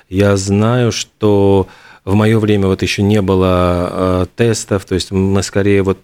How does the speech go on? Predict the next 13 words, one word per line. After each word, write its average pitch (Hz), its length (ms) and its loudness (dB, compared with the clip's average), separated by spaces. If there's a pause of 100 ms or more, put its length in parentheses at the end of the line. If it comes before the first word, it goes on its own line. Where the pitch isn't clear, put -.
э, 92 380 0 (640)
э, 104 1400 2
не 110 200 2
было 107 240 2
вот 104 140 -2
такой 104 260 0
возможности, 98 460 0
что - 100 -4
поставь 95 400 -4
галочку 95 440 -2
в - 80 -8
каком-то 90 400 -4
там 87 240 -2